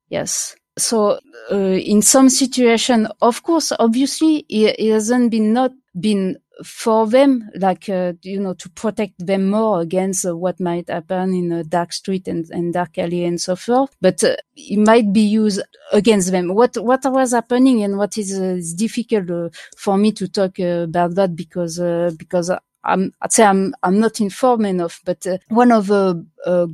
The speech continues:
good arguments to kind of regularize the situation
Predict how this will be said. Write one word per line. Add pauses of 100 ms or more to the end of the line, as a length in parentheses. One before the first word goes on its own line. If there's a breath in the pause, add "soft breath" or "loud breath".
good
arguments (100)
to
kind
of
regularize
the
situation